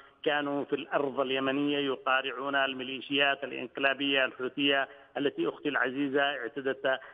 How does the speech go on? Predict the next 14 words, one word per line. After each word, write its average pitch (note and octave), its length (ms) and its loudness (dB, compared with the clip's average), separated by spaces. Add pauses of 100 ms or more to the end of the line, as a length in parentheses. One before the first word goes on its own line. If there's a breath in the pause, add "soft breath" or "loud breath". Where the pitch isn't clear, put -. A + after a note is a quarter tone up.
(140 loud breath)
على C3+ 220 0
شعبنا C3+ 340 0
اليمني. C#3 400 2
وأنت C#3+ 320 2
لاحظت C#3 420 2 (240)
تلك D3 240 -4
الجرائم C#3 640 0 (280 loud breath)
التي C#3 280 2
قامت C#3+ 380 -2
بها C#3 160 2
الميليشيات C3+ 600 -2
الانقلابية C#3 640 2
وقتل C#3 480 0
المدنيين C3+ 840 0